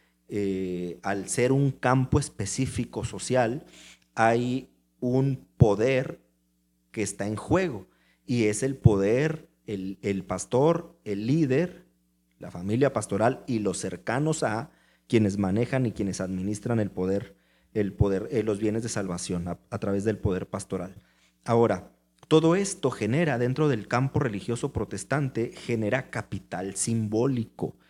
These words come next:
Puede ser que dentro de una iglesia protestante, eh, vaya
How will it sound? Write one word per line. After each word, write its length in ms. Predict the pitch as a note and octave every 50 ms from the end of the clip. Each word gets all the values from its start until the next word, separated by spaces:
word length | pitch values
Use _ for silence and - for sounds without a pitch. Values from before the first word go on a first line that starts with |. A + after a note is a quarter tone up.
| _ _ _ _ _ _ -
Puede 260 | C3 B2 B2+ C#3 C3
ser 240 | - D3 C3 A#2+ -
que 100 | - C3
dentro 300 | B2+ B2+ B2 B2 B2+ B2
de 80 | B2
una 100 | A#2+ B2
iglesia 460 | A#2+ A#2 A#2+ A#2+ A#2 A#2 B2+ B2 A#2
protestante, 1200 | - A#2 G2+ - A2 F#2 - - G#2+ G#2+ A2 G#2+ - A#2+ A#2+ A#2+ A#2+ A#2 G#2+ G2 F#2 - A2 G2+
eh, 60 | G2 F#2+
vaya 800 | F#2+ F#2+ G2 G#2 G#2 - A2 A2+ A2+ A2 G#2+ G2+ F2+ F2 -